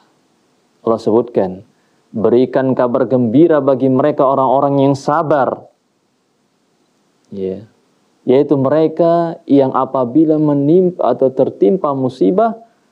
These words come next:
mereka mengatakan, "Inna lillahi wa inna ilaihi raji'un."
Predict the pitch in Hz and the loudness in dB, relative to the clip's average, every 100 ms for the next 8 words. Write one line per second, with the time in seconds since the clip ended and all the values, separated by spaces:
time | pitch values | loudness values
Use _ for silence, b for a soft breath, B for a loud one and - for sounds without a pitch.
0 | b _ 117 117 120 120 123 117 110 107 | b _ -4 0 0 -2 -4 -2 -2 -6
1 | - _ _ 120 113 110 104 113 113 107 | -12 _ _ -4 -2 -2 -2 -4 -2 -6
2 | - 120 117 110 104 104 98 104 110 104 | -4 -4 -2 -2 -2 -4 -4 -2 -2 -4
3 | 101 101 110 101 95 98 98 98 98 92 | -4 -4 -6 -8 -6 -4 -4 -6 -6 -10
4 | 90 107 - 98 92 | -12 -14 -16 -16 -18